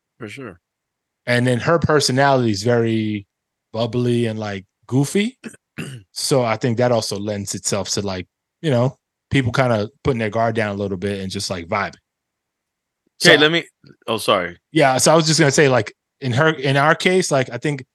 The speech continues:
Speaker 2: part of it is, like, luck in, in where we ended up, and the other part is just the, the, the things that she's interested in that kinda think helped her make those transitions smoother.
Speaker 1: What I was gonna say, Kay, is you don't think, I mean,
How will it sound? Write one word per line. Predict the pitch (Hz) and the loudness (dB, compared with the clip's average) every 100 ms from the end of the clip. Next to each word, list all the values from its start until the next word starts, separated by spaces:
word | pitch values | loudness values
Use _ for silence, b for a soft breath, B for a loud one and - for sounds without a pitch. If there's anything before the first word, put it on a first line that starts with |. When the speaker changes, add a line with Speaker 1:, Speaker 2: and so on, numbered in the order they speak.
| _ _ - | _ _ 2
Speaker 2:
part | 151 156 | 4 4
of | 156 | 2
it | 139 | 0
is, | 117 | 0
like, | 120 104 | -2 -6
luck | 92 110 180 - - _ _ _ _ 135 | -4 2 2 0 -10 _ _ _ _ -6
in, | 123 113 117 - | -4 -4 -6 -8
in | 117 107 | -8 -2
where | 123 147 | 2 2
we | 160 165 | 2 0
ended | 170 196 | -2 -2
up, | 214 - _ _ _ _ | -4 -8 _ _ _ _
and | 120 | -2
the | 127 | 2
other | 139 | 2
part | 139 131 120 | 2 2 2
is | 98 | -2
just | 113 - - _ _ _ _ _ _ _ _ _ - | -6 -10 -14 _ _ _ _ _ _ _ _ _ -2
the, | 139 131 | 0 0
the, | 110 120 110 104 98 - _ | -2 0 0 0 -6 -14 _
the | 107 | -4
things | 156 147 | 0 2
that | 123 | 2
she's | - 139 | 2 2
interested | 127 107 113 - 107 | 0 -2 -6 -4 -2
in | 107 101 101 | -2 -2 -6
that | 101 | -8
kinda | - 104 | -6 -4
think | 110 - - | -4 -6 -2
helped | 110 - - | -2 -2 -6
her | 117 107 98 95 _ _ _ | -2 0 0 -4 _ _ _
make | 113 101 | -6 -4
those | 101 - | -4 -4
transitions | 104 95 98 87 | -4 -4 -6 -6
smoother. | - 87 80 - _ _ _ _ _ _ _ _ _ 113 | -8 -10 -16 -20 _ _ _ _ _ _ _ _ _ -4
Speaker 1:
What | |
I | 123 | -2
was | |
gonna | 135 123 | -2 0
say, | 156 139 | 0 2
Kay, | - 117 | 2 2
is | 110 107 | 2 -2
you | |
don't | 120 123 - | -4 -6 -2
think, | 131 117 - _ _ _ _ _ _ | -2 -2 -8 _ _ _ _ _ _
I | 143 | 0
mean, | 135 92 | 0 -2